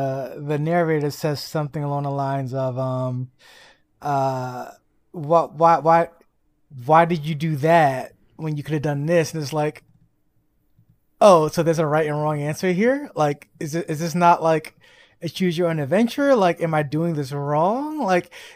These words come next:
there's just, it's, the game does, I don't know what it is about this game that,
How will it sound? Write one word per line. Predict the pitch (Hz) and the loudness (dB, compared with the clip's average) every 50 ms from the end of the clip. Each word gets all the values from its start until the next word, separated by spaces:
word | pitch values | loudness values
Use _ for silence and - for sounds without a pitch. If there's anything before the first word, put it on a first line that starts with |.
| _ - | _ -4
there's | 220 220 208 269 | -2 -2 -2 -2
just, | 285 - - - - _ _ _ _ _ _ _ _ _ _ _ _ _ _ _ _ _ _ _ _ _ _ _ _ _ _ _ _ _ _ _ _ - | -4 -4 -4 -8 -14 _ _ _ _ _ _ _ _ _ _ _ _ _ _ _ _ _ _ _ _ _ _ _ _ _ _ _ _ _ _ _ _ -6
it's, | 226 233 - - - - | -6 -6 -6 -12 -16 -12
the | 202 190 175 170 175 202 220 | -12 -12 -12 -8 -2 0 0
game | 185 165 156 247 277 311 320 311 302 269 196 165 - _ _ _ _ _ | 0 0 2 2 2 4 2 2 0 0 -2 -4 -6 _ _ _ _ _
does, | - 226 240 240 208 - - _ _ _ _ _ _ _ _ _ _ | 4 4 4 4 2 -4 -12 _ _ _ _ _ _ _ _ _ _
I | 233 | 2
don't | 294 320 320 | 2 4 6
know | 294 233 185 160 | 6 6 6 6
what | 147 139 139 135 127 127 131 147 180 202 208 | 4 0 -4 -8 -10 -10 -2 2 4 4 6
it | 214 202 - | 4 4 4
is | 180 180 180 160 | 2 2 2 2
about | 170 151 131 160 156 151 151 143 139 - - _ _ _ _ _ _ _ _ _ _ 175 147 120 - - | 0 -2 0 2 2 4 4 2 0 -2 -8 _ _ _ _ _ _ _ _ _ _ -16 -16 -16 -14 -8
this | 135 147 156 151 - - - - _ _ _ 143 123 107 | -4 -2 -2 -2 -2 -6 -10 -16 _ _ _ -16 -16 -14
game | 110 113 143 147 143 135 131 170 135 123 | -8 -4 -2 -2 -2 -2 -4 -4 -6 -6
that, | 113 123 131 131 123 | -6 -4 -4 -4 -6